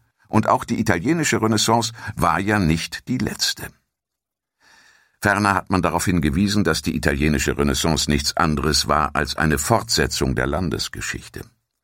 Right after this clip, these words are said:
Dass die geistigen Zusammenhänge mit dem Altertum niemals gänzlich abrissen,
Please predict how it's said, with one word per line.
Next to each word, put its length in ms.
Dass 200
die 180
geistigen 560
Zusammenhänge 720
mit 180
dem 140
Altertum 600
niemals 500
gänzlich 540
abrissen, 680